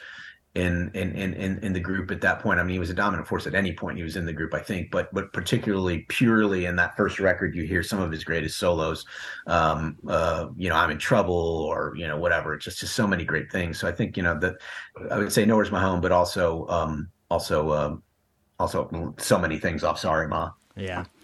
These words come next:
Speaker 2: I Go Color Me Impressed. It just fucking
Speaker 1: Yes,
Speaker 2: makes me
Speaker 1: well, that too.
Speaker 2: laugh. It makes me
Speaker 1: Right.
Speaker 2: laugh. And I hear good guitar solos now and I laugh. And I think that
Speaker 1: <laughs>
Speaker 2: that's Bob.
Speaker 1: Right.
Speaker 2: Um,
Speaker 1: Right, right.
Speaker 2: all right.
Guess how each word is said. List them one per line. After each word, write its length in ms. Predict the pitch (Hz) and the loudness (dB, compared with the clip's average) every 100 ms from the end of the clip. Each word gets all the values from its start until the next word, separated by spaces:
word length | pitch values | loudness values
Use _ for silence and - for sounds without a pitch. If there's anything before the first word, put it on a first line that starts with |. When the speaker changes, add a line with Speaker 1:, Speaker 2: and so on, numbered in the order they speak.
| - - - - _ - | -20 -20 -20 -20 _ 2
Speaker 2:
I 80 | |
Go 140 | 135 135 | 2 4
Color 260 | 127 127 | 4 2
Me 140 | 120 117 | 4 0
Impressed. 640 | 104 123 113 - - - - - | 0 2 0 -2 -14 -20 -20 -20
It 100 | - _ | -20 _
just 240 | - - - _ - | -18 -16 -18 _ -10
fucking 240 | 135 131 | -6 4
Speaker 1:
Yes, 260 | 120 110 - | 6 6 2
Speaker 2:
makes 100 | 110 | 0
me 80 | 110 | 4
Speaker 1:
well, 120 | 104 | 6
that 240 | 110 117 | 6 6
too. 80 | - | 2
Speaker 2:
laugh. 240 | - - - - | -4 -12 -14 -8
It 80 | 151 | -2
makes 220 | 170 - | -2 2
me 160 | 180 | 2
Speaker 1:
Right. 160 | 151 101 - 95 | 2 2 6 6
Speaker 2:
laugh. 480 | 151 127 117 - - | 4 0 -4 -8 -2
And 140 | 127 120 | 0 0
I 80 | |
hear 320 | 135 147 143 143 | 0 2 2 4
good 300 | 160 147 131 | 2 2 -2
guitar 360 | 143 147 151 | -4 0 0
solos 480 | 151 151 147 139 131 | 0 -2 -2 -2 -2
now 360 | 143 147 165 156 | 0 4 4 4
and 100 | 117 | 2
I 100 | 110 | -2
laugh. 760 | 113 107 95 - - - - - - | 0 0 -2 -8 -10 -10 -12 -14 -14
And 180 | 110 104 | -10 -8
I 100 | 101 | -8
think 220 | - 92 | -4 0
that 200 | - 110 | 0 6
Speaker 1:
<laughs> 0 | |
Speaker 2:
that's 240 | 120 113 | 6 6
Bob. 120 | - - | 2 4
Speaker 1:
Right. 480 | 165 - 120 92 - - - _ _ - - - - - | 4 4 2 -2 -4 -12 -20 _ _ -20 -20 -18 -16 -2
Speaker 2:
Um, 220 | 127 120 | 2 6
Speaker 1:
Right, 300 | 95 95 101 - | 6 6 0 0
right. 280 | 92 92 - - - _ - | 0 0 -8 -20 -20 _ -6
Speaker 2:
all 100 | 123 | 0
right. 280 | 101 87 | 0 0